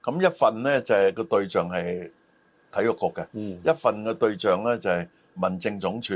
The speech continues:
Speaker 2: 嗯。
Speaker 1: 即係市政署嘅前身嘅。
Speaker 2: 嗯。嗯。
Speaker 1: 咁先約略簡單講講，因為呢個我哋唔會詳細講，就係對於體育局嘅呢，嘅審計呢，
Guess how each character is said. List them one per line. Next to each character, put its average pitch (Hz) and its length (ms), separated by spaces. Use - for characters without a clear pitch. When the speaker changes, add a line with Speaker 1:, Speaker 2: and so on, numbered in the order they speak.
Speaker 2:
嗯。 101 280
Speaker 1:
即 95 80
係 123 120
市 104 200
政 101 240
署 - 140
嘅 95 440
前 85 260
身 117 120
嘅。 90 200
Speaker 2:
嗯。 104 220
嗯。 139 100
Speaker 1:
咁 151 80
先 165 480
約 135 200
略 131 140
簡 131 220
單 147 220
講 110 160
講， 113 200
因 139 60
為 135 60
呢 135 100
個 110 140
我 107 160
哋 101 80
唔 82 140
會 92 100
詳 80 220
細 90 140
講， 90 200
就 90 100
係 82 80
對 123 160
於 131 380
體 - 180
育 113 120
局 - 300
嘅 107 140
呢， 117 140
嘅 107 60
審 107 260
計 104 260
呢， 110 100